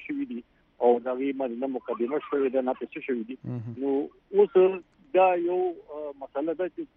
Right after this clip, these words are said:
Speaker 1: دغه ته، آه، چې کوم اوس عدالتونو ته مخه ده چې دې قانون اوس ټو فورټي سیون ختم دی، چې دوی به څه کوي.
Speaker 2: مهم. اسماعیل خان صاحب، مخالفه ډلې په پاکستان کې وکیلان، د مدني ټولنو، م، فعالین،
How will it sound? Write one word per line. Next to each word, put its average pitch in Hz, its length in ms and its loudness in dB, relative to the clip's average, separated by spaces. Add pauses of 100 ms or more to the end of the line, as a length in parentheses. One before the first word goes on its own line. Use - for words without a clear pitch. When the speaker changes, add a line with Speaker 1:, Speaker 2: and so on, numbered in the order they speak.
(200)
Speaker 1:
دغه 143 200 -8
ته، 139 60 -6
آه، 123 880 -2 (440)
چې - 220 -18
کوم 127 200 -2
اوس - 220 -8
عدالتونو 127 420 0
ته 131 140 0
مخه 139 260 2
ده 135 80 -2
چې 117 200 -10
دې 135 260 4 (100)
قانون 139 420 2 (100)
اوس 143 160 -2 (360)
ټو 151 100 -2
فورټي 131 300 -2
سیون 151 280 4
ختم 147 280 -2
دی، 127 60 -4
چې 127 240 -8
دوی 139 100 0
به 123 120 0
څه - 220 -10
کوي. 82 140 -12 (260)
Speaker 2:
مهم. 123 320 -6 (280)
اسماعیل 202 260 4
خان 254 180 4
صاحب، 214 240 2
مخالفه 196 540 4
ډلې 185 460 6 (100)
په 147 80 -10
پاکستان 160 460 2
کې 160 160 -2 (140)
وکیلان، 160 500 4
د 147 60 2
مدني 147 360 4
ټولنو، 156 480 2 (260)
م، 139 720 -2
فعالین، 147 520 4